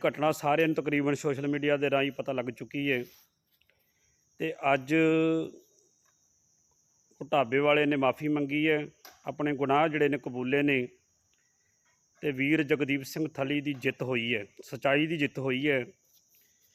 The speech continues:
ਤੇ ਵੀਰ ਦੇਖੋ, ਸੱਚਾਈ ਦੇ ਨਾਲ ਜਿਹੜਾ ਖੜਦਾ ਹੈ ਜਾਂ ਜਿਹੜਾ ਸੱਚ ਦੇ ਨਾਲ ਖੜਦਾ ਹੈ, ਤੇ ਉਹਦੀ ਸਦਾ 'ਚ ਜਿੱਤ ਹੁੰਦੀ, ਚੜ੍ਹਦੀ ਕਲਾ ਹੁੰਦੀ। ਇਸ ਵਾਰ ਵੀਰ ਜਗਦੀਪ ਸਿੰਘ ਜੀ ਦੀ ਤ-, ਅੱਜ ਜਿੱਤ ਹੋਈ ਹੈ, ਸੱਚ ਦੀ ਜਿੱਤ ਹੋਈ ਹੈ।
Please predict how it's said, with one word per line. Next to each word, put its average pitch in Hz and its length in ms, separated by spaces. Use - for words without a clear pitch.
ਤੇ 143 420
ਵੀਰ 131 160
ਦੇਖੋ, 156 500
ਸੱਚਾਈ 147 720
ਦੇ 151 120
ਨਾਲ 143 160
ਜਿਹੜਾ 147 220
ਖੜਦਾ 151 360
ਹੈ 131 240
ਜਾਂ 147 100
ਜਿਹੜਾ 151 180
ਸੱਚ - 300
ਦੇ 151 160
ਨਾਲ 147 180
ਖੜਦਾ 151 360
ਹੈ, 131 160
ਤੇ 147 220
ਉਹਦੀ 160 220
ਸਦਾ 175 280
'ਚ 165 140
ਜਿੱਤ 135 240
ਹੁੰਦੀ, 139 260
ਚੜ੍ਹਦੀ 143 260
ਕਲਾ 151 220
ਹੁੰਦੀ। 135 340
ਇਸ - 180
ਵਾਰ 143 120
ਵੀਰ 139 260
ਜਗਦੀਪ 135 320
ਸਿੰਘ 147 220
ਜੀ 139 280
ਦੀ 139 120
ਤ-, - 180
ਅੱਜ 139 140
ਜਿੱਤ 131 280
ਹੋਈ 151 340
ਹੈ, 156 80
ਸੱਚ 139 280
ਦੀ 143 120
ਜਿੱਤ 135 240
ਹੋਈ 139 300
ਹੈ। 143 180